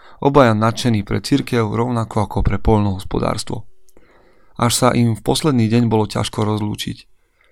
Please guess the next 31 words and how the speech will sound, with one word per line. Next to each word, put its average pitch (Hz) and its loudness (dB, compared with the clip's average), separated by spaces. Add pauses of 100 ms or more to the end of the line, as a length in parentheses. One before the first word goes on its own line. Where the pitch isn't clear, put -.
(140)
Kým 113 2
decka 113 0
prenášali 117 0
kamene 117 0
z 98 -6
kopy 117 2
na 101 0
kopu, - 0 (520)
obaja 117 4
stáli 110 0
opodiaľ 113 2
a - -6
pozorovali 110 -4
ich. - -14 (560)
Pridala 131 4
som 110 -4
sa 101 -4
k - -10
ním. 101 -4 (640)
Andy 127 2
sa 117 0
pozrel 117 0
na 104 2
ocka 113 -2
a 95 -4
povedal: 104 -2 (640)
„Ďakujem, 123 2
že 117 -2
sme 117 0
mohli 113 2
prísť, 107 -4